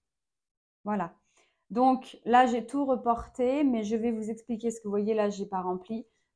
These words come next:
Donc, je vais vous faire une vidéo, en fait, sur le, le planeur exactement, comment je vais le remplir. Donc là, sur la vidéo, on va utiliser les anciens supports. Il y a eu un nouveau défi de,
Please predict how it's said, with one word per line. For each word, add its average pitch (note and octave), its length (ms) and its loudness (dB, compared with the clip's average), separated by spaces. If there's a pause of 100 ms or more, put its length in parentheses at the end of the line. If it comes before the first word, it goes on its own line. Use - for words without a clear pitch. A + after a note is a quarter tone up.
Donc, A3 120 0
je G#3+ 80 -4
vais A#3+ 80 2
vous A3+ 120 0
faire B3+ 220 4
une A3 220 2
vidéo, A3+ 540 4
en A3 180 2
fait, A3+ 360 -4
sur A#3+ 360 -4
le, A3 240 4
le G#3 160 4
planeur G#3+ 360 -2
exactement, G3+ 520 -4
comment A3 300 -8
je G#3 80 -14
vais G#3 80 -2
le G#3 60 -4
remplir. G3+ 420 -8
Donc F3+ 180 -8
là, G#3+ 140 0
sur G#3+ 160 -8
la F#3+ 120 -4
vidéo, G3 400 -2
on A3+ 80 -4
va F#3+ 120 -10
utiliser G3 600 -6 (480)
les G3+ 320 0
anciens G3+ 320 -8
supports. G#3+ 400 -8
Il A3 40 -10
y G#3+ 40 -6
a G#3+ 60 -4
eu A3 180 -6
un A3+ 140 -2
nouveau G#3+ 300 -2
défi G#3 440 -6
de, F#3 320 -6